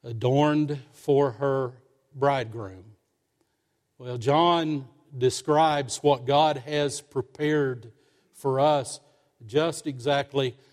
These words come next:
like that picture of my beautiful Amy. He says, "I saw the holy city, New Jerusalem, and it's coming down out of heaven from God,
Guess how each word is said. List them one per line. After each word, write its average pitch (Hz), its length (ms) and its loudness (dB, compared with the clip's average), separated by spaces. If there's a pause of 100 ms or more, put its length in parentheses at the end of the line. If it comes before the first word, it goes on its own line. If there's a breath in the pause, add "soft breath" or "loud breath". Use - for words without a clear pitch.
(220 soft breath)
like 131 300 0
that - 440 -4
picture 131 500 -2
of 120 80 -4
my 127 200 0
beautiful 120 600 -6
Amy. 110 360 -4
He 117 160 -14
says, 123 500 -2 (400 soft breath)
"I 131 160 -2
saw 175 460 2
the 131 140 -4
holy 117 300 -2
city, - 440 -6 (1400)
New 143 300 4
Jerusalem, 131 800 2 (960)
and 104 100 -12
it's 117 140 -6
coming 170 460 2
down 165 600 0 (480 soft breath)
out 131 300 4
of 156 140 -2
heaven 165 420 2
from 120 280 -6
God, 143 680 2